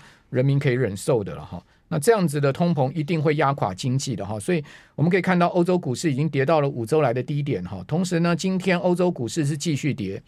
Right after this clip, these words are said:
哦，一开盘德国现在目前的跌幅已经达到百分之零点八六了，哦，英国，呃，跌幅超过一趴，法国的跌幅也超过一趴，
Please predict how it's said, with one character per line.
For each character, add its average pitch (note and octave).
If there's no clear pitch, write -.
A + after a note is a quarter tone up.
哦， -
一 F#3+
开 F#3+
盘 D3+
德 D3
国 D3+
现 D3+
在 D#3+
目 D#3+
前 C#3
的 C3
跌 C3+
幅 C#3+
已 C3
经 B2+
达 B2
到 C3+
百 A2
分 C3
之 C3
零 A#2+
点 A#2
八 A#2+
六 B2+
了， D2
哦， -
英 G3
国， D#3
呃， E3
跌 D3
幅 D3
超 D#3
过 D#3
一 D3+
趴， C3+
法 E3+
国 C#3
的 F3
跌 C3+
幅 C#3
也 G#2+
超 B2
过 B2+
一 B2
趴， A#2